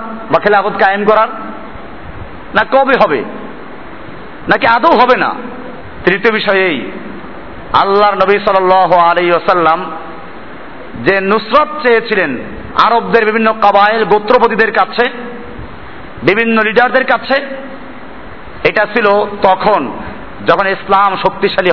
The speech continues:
হয় নাই, দিন পরিপূর্ণ হয় নাই। সেই সময় প্রথম অবস্থায় যখন মুসলিমরা দুর্বল ছিল, তখন বিভিন্ন গোত্রের কাছে গিয়ে আল্লাহর নবী নিজেকে পেশ করেছেন। "মান ইয়াহমিলুনি", কে আছে আমাকে নিয়ে যাবে তার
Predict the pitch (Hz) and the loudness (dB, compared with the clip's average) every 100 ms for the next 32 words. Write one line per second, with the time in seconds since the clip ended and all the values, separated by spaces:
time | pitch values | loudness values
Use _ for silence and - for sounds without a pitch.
0 | 160 160 131 98 - - - - - - | 2 2 -2 -4 -10 -12 -14 -14 -16 -16
1 | - - 131 233 262 254 254 262 262 339 | -16 -4 -2 0 0 2 2 2 2 2
2 | 359 302 196 175 127 98 101 - - - | 4 4 4 2 -2 -4 -8 -12 -14 -16
3 | - - - - - - - - 254 285 | -16 -16 -16 -16 -14 -12 -6 0 2 0
4 | - 226 254 269 226 226 240 247 269 262 | 0 4 4 4 2 4 4 4 4 2
5 | - - 285 320 - - - - - - | 2 0 2 0 -6 -12 -12 -14 -16 -16
6 | - - - 202 214 240 226 226 262 254 | -14 -14 -2 0 2 2 2 2 2 2
7 | 202 254 269 285 - 311 311 330 - - | 4 2 4 4 2 2 2 0 -8 -12
8 | - - - - 240 - 294 302 277 269 | -14 -16 -16 -2 0 4 4 4 2 2
9 | 269 262 247 247 247 254 247 240 226 220 | 4 4 4 2 2 2 2 2 0 2
10 | 240 208 220 214 214 208 208 208 208 202 | 0 4 2 4 2 2 0 2 2 4
11 | 208 190 208 190 185 196 180 139 - - | 2 2 2 0 0 -2 -2 -6 -10 -14
12 | - - - 202 240 220 - 202 202 208 | -14 -14 0 0 2 0 0 0 4 4
13 | 196 202 214 208 208 202 196 196 208 196 | 2 2 2 4 4 2 2 0 2 2
14 | 196 196 185 | 2 4 2